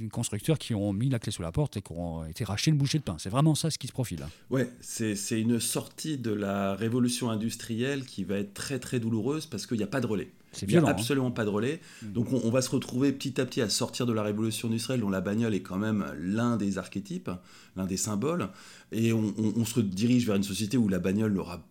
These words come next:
Speaker 2: n'aura pas le rôle qu'elle a eu, euh, au vingtième siècle, hein, et évidemment pas le poids économique et pas les retombées en termes d'emploi. Et tout ça va être extrêmement douloureux. C'est, c'est, on, on, on se prépare des lendemains où, euh, la blague de la Startup Nation fera rire jaune.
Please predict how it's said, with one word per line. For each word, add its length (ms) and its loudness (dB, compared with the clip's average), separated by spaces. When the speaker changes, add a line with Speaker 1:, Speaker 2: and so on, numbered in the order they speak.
Speaker 2:
n'aura 240 -12
pas 180 2
le 120 4
rôle 300 6
qu'elle 200 0
a 100 2
eu, 220 4
euh, 200 0
au 140 -4
vingtième 380 -4
siècle, 360 -4
hein, 140 -4
et 80 4
évidemment 340 6
pas 120 -2
le 140 2
poids 260 2
économique 720 2
et 60 -2
pas 140 -4
les 100 2
retombées 420 0
en 80 2
termes 240 -4
d'emploi. 320 -8
Et 100 -4
tout 140 -2
ça 200 -2
va 120 0
être 200 -2
extrêmement 720 0
douloureux. 460 0
C'est, 220 -8
c'est, 880 -2
on, 360 -2
on, 60 -2
on 60 -2
se 120 -2
prépare 360 -2
des 100 2
lendemains 540 2
où, 240 2
euh, 120 2
la 140 2
blague 240 0
de 80 -2
la 120 0
Startup 420 -6
Nation 400 -2
fera 260 -2
rire 260 -2
jaune. 340 -2